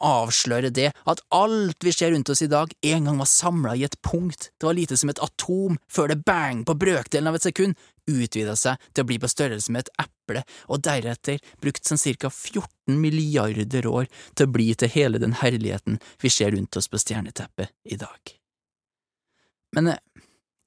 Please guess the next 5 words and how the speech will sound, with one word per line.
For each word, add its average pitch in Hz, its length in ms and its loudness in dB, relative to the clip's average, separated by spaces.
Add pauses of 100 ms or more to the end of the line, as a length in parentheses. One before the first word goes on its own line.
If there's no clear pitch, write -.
(240)
hvordan 120 560 -4
skjedde 131 480 -4
det? - 220 -6 (1600)
Det 131 120 2
er 117 40 -8